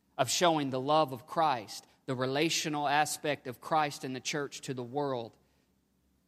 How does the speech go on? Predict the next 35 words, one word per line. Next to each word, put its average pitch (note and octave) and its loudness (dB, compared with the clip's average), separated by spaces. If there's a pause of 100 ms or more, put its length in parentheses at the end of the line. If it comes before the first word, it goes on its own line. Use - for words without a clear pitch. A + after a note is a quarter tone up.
(360)
through C#3 0
relationships. A#2 -8 (960)
Uh, C3+ 4
uh, C#3 -2 (120)
uh, C#3+ 0 (180)
you D#3 4
won't E3 6
get, D#3 4
you D3+ 0
won't E3+ -2 (260)
always F3 8
stay F#3+ 6
offended D#3 2 (300)
at C#3+ 0
someone C3 0 (920)
when D3+ 2
you C#3+ 2
have C#3 0
Jesus C#3 0
in B2+ -6
your B2 -8
heart. A2+ -4 (1040)
You D#3+ 0
come F3 6
to E3 8
a D#3 8
place E3+ 2
where E3 0
you D3 0
know, D#3+ 10
"I'm D3+ 8
gonna D3+ 2
let D3 0
that C#3+ -2
go, C#3 2